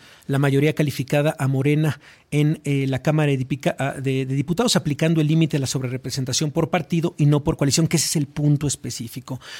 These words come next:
Y me da mucho gusto que esté en la línea el doctor Ukib Espadas, él es presidente de la Comisión, justamente, de Prerrogativas y Partidos Políticos del ine. Eh, gracias por acompañarnos, comisionado, ¿cómo está?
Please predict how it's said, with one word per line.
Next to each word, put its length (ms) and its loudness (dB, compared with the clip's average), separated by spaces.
Y 60 -2
me 80 4
da 80 4
mucho 220 2
gusto 280 -2
que 80 -2
esté 460 -2
en 140 2
la 80 4
línea 220 2
el 80 -2
doctor 400 0
Ukib 400 2
Espadas, 480 0
él 60 2
es 100 -2
presidente 380 0
de 80 0
la 80 -2
Comisión, 380 2
justamente, 480 -2
de 60 0
Prerrogativas 560 -2
y 40 -8
Partidos 340 -4
Políticos 440 -2
del 120 0
ine. 280 4
Eh, 400 2
gracias 340 0
por 100 0
acompañarnos, 460 -2
comisionado, 380 0
¿cómo 140 0
está? 320 0